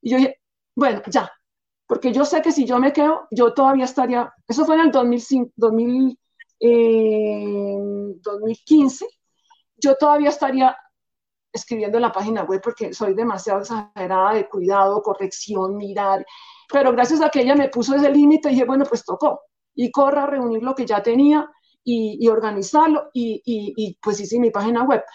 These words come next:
Al fin con Angelita no nos asociamos, ella, ella creó su empresa Nature Colombia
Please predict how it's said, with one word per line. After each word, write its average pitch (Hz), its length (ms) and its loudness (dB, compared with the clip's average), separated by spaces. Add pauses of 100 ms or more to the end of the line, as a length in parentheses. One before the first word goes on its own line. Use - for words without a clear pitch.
(160)
Al 240 140 0
fin 285 180 4
con 330 160 4
Angelita 254 420 2
no 262 160 2
nos 269 160 0
asociamos, 254 760 0 (220)
ella, 233 240 2 (120)
ella 233 300 4
creó 214 300 0
su 240 140 -2
empresa 226 420 0
Nature 226 400 -4
Colombia 254 580 0